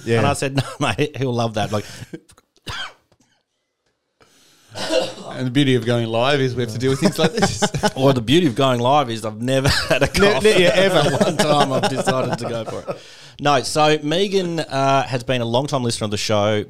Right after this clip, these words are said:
Speaker 2: big,
Speaker 1: Yeah.
Speaker 2: big fan. Um, I've mentioned her before. She bought a place on Prodigy Road and she did it up and kind of this tiny, beautiful, quaint little cottage. And, yeah, no, so it's amazing. She's,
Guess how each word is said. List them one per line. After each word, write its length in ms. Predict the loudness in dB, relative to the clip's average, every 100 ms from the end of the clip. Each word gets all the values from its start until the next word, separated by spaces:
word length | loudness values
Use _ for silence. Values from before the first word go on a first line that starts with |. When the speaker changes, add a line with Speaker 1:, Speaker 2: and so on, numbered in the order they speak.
| -12 -6
Speaker 2:
big, 180 | -4
Speaker 1:
Yeah. 60 | -2
Speaker 2:
big 140 | -4 -4
fan. 600 | -4 -2 0 -2 -4 -8
Um, 280 | -6 -4 -2
I've 120 | -4 -4
mentioned 240 | -6 -6
her 60 | -6
before. 240 | -6 -6
She 80 | -4
bought 180 | -4 -4
a 40 |
place 520 | -4 -4 -4 -6 -12 -10
on 120 | -8
Prodigy 220 | -6 -4
Road 280 | -2 -2 -4
and 100 | -8
she 100 | -10
did 160 | -10 -8
it 120 | -6
up 260 | -6 -8
and 220 | -12 -12 -16 -20 _
kind 140 | -6 -6
of 60 |
this 100 | -6
tiny, 320 | -8 -6 -6
beautiful, 420 | -8 -12 -12 -12 -10
quaint 240 | -10 -8
little 140 | -10
cottage. 380 | -10 -8 -8 -10
And, 140 | -14 -16 -20 _ _ _
yeah, 240 | -2 -2 -2
no, 220 | -4 -4
so 220 | -2 0
it's 220 | 0 -4
amazing. 360 | -2 0 0 -4
She's, 360 | -8 -10 -12